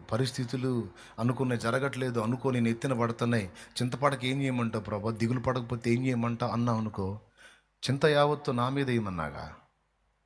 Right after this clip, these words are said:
నీ మీదంటే ఏమో నువ్వు మోస్తావో పడేస్తావు, ఉడికి తెలుసు. రాయి రా, అవిశ్వాస లెక్కలో రాయి. నేను చెప్పేది వాక్యమా కాదా? ఆయన ఏం చెప్పాడు? "నా మీద వేయి" అన్నాడు.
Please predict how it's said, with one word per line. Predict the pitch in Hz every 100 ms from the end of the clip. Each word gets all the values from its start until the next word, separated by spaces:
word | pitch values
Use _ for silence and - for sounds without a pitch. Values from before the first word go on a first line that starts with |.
| _ _ _ _ _ _
నీ | 107 127
మీదంటే | 151 160 160 156
ఏమో | 135 160 143
నువ్వు | 120
మోస్తావో | 120 147 - 165
పడేస్తావు, | 143 131 117 - 107
ఉడికి | 120 139
తెలుసు. | 139 135 170 180 - _ _ - _ _ _
రాయి | 113 113
రా, | 104
అవిశ్వాస | 98 117 120 117 110 107
లెక్కలో | 101 101 90
రాయి. | 76 73 - _ _ _ _ _ _ _ _ _ _ _ _ _ _ _ _ _ _ _ _ _ _ _ _ _ _ _ _ _ _ _ _ _ _ _ _ _ _ -
నేను | 131
చెప్పేది | 147 147 180 165
వాక్యమా | 151 165 175 170
కాదా? | 131 95 76 - _ _ _ _ _ _ _ _ _ _ _ _ _ _ _ _ 117
ఆయన | 131
ఏం | 131 185
చెప్పాడు? | 180 180 180
"నా | 180 131
మీద | 127 139
వేయి" | 123 120 107
అన్నాడు. | 76 -